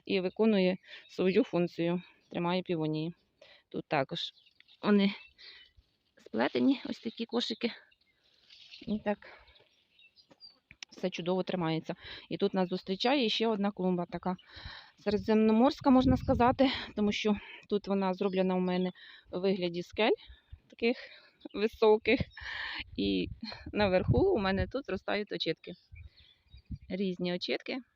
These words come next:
Сонечко вже встало, підсвічує.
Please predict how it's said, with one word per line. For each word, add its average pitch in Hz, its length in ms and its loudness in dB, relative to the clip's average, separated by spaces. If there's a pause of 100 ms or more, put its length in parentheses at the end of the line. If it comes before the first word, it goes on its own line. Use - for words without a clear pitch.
(1160)
Сонечко 190 380 -2
вже 170 160 -4
встало, 233 380 -2
підсвічує. 226 640 -2